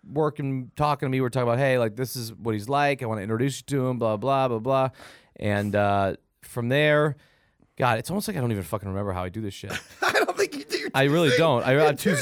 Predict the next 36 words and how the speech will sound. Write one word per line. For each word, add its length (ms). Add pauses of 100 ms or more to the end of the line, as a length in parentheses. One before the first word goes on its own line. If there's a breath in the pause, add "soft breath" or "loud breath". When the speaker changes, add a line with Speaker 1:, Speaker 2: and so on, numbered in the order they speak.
Speaker 1:
zinged. 160
Speaker 2:
zinged. 140
Speaker 1:
I'm 120
too 140
zinged. 760
But 120
at, 140
at 160
the 100
end 100
of 100
the 60
day, 300 (120)
I, 220
I 40
just, 320 (480)
sometimes 420
you 140
just 140 (120)
ask 380
these 200
fucking 400
guys. 640
Speaker 2:
<laughs> 640
Speaker 1:
Sometimes, 360
it, 180
because 240
you 100
actually, 300
but 100
you 80
have 140
to 80
offer 180
value, 380
right? 240